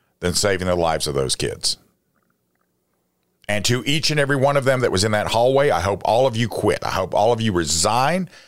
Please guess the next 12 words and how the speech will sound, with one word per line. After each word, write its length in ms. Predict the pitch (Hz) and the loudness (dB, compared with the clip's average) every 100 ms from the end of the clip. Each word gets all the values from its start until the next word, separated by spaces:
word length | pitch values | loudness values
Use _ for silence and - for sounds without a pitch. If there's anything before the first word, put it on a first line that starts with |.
| _ | _
Go 160 | 98 101 | -4 -2
find 420 | - 117 123 123 | -2 0 0 0
another 460 | 104 101 107 123 147 | -2 0 2 2 2
line 260 | 131 123 | 2 2
of 100 | 117 | 2
work. 240 | 117 80 - | 0 -2 -4
If 180 | 73 92 | -8 -8
you 80 | |
don't 400 | 82 92 135 196 | -6 -2 -2 0
have 280 | 113 143 127 | 0 0 -2
the 100 | 101 | -2
stomach, 720 | - - - 170 104 - - | -2 -2 -2 -2 -2 -8 -14